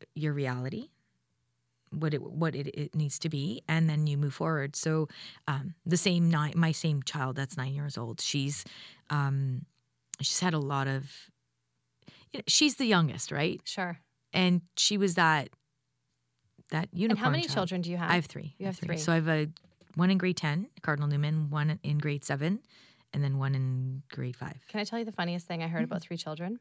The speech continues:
Speaker 1: Oh, gosh.
Speaker 2: So the first one you treat like glass. The second one you treat like wood, and the third one you treat like rubber.
Speaker 1: <laughs>
Speaker 2: Isn't that
Speaker 1: That's
Speaker 2: funny?
Speaker 1: so funny.
Speaker 2: Yeah.
Speaker 1: That is really funny. My kids actually don't fall in that, like,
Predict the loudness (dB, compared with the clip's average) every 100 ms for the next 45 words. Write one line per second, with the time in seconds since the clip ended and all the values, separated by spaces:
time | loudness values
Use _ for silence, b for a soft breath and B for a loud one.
0 | -6 -6 -4 -6 -6 -4 -4 -4 -4 -2
1 | -4 -4 -8 -6 -6 -4 -4 -6 -10 -20
2 | _ _ -8 -6 -4 -2 -4 -6 -8 -8
3 | -8 -6 -6 -6 -10 _ -4 -4 -2 -2
4 | -2 -4 -6 -8 -6 -4 -4 -6 -8 _
5 | -2 4 8 10 8 6 -6 B B 4
6 | 4 6 6 4 4 4 6 2 2 -2
7 | -2 0 0 -2 0 2 2 2 2 4
8 | 2 2 B B B 6 6 2 0 2
9 | 0 -2 -2 0 2 2 2 2 4 4
10 | 2 0 -4 -4 -4 -4 -8